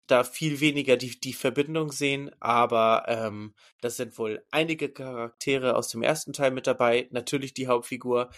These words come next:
wer kennt ihn nicht, als Daryl Dixon aus The Walking Dead, äh, Norman Reedus. Und unglaublich gut umgesetzt. Und der zweite Teil soll genau da anschließen.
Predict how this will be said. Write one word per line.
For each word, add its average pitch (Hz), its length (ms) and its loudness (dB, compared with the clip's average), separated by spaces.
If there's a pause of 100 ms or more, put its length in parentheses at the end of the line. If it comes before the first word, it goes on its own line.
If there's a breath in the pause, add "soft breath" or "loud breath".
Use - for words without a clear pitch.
(180 loud breath)
wer 120 100 4
kennt 131 280 -2
ihn 117 100 -6
nicht, 135 300 -8
als 117 200 -6
Daryl 117 300 2
Dixon 123 340 -2
aus 113 280 -4 (120)
The 110 80 -8
Walking 113 360 0
Dead, 143 260 2 (400 soft breath)
äh, 110 320 -4 (140)
Norman 127 340 0
Reedus. 147 460 0 (420 soft breath)
Und 117 720 2 (520)
unglaublich 156 540 4
gut 147 160 -2
umgesetzt. 160 680 0 (520)
Und 120 360 2
der 123 100 0
zweite 123 300 2
Teil 120 280 4
soll 117 320 2
genau 113 440 -2 (120)
da 117 260 0 (120)
anschließen. 147 720 -4